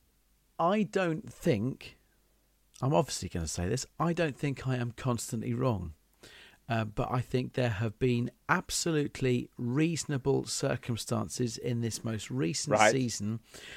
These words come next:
Speaker 1: where you have kiboshed a hack kiboshed an episode that we're in the midst of, and me, the titular host of this podcast, I get frustrated with you. And that's why I see you as the problem.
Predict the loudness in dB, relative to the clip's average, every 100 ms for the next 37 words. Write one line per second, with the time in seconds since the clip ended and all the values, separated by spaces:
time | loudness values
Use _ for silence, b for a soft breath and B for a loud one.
0 | B 0 2 4 2 2 2 4 4 4
1 | 0 b b -8 -8 -8 _ _ _ -8
2 | -2 2 4 4 0 -2 -10 -12 _ 0
3 | 0 2 -2 -2 -8 -20 _ -10 -2 0
4 | 2 0 0 -4 -4 -4 -2 0 2 2
5 | 0 4 6 6 6 0 -2 -2 -4 -4
6 | b b -6 -2 0 2 0 -4 -8 -8
7 | -6 -2 -2 2 2 4 4 4 2 -8
8 | 2 4 4 2 -2 0 2 2 0 2
9 | 2 0 -6 B B 0 0 2 2 4
10 | 6 6 6 2 2 2 0 -4 B B
11 | -4 0 4 4 2 -2 2 2 2 -2
12 | _ _ _ 2 2 2 0 2 4 4
13 | 2 2 2 2 -2 -4